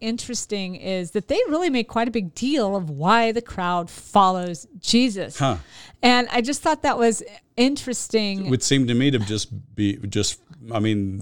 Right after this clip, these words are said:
Speaker 2: because they saw the signs. <laughs>
Speaker 1: Yeah, yeah, really, really the stuff, <laughs> really the stuff that, that we almost jump over,
Speaker 2: Mm-hmm.
Speaker 1: um, when we're reading. And yet they, but again, as they're trying to pull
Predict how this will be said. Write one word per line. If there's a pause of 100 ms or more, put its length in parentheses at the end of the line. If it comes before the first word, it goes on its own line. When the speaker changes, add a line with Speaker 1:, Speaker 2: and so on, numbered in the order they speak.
Speaker 2:
because
they
saw
the
signs.
<laughs>
Speaker 1:
Yeah,
yeah,
really,
really
the
stuff, (280)
<laughs>
really
the
stuff
that,
that
we
almost
jump
over, (140)
Speaker 2:
Mm-hmm.
Speaker 1:
um,
when
we're
reading.
And
yet
they, (100)
but
again,
as
they're
trying
to
pull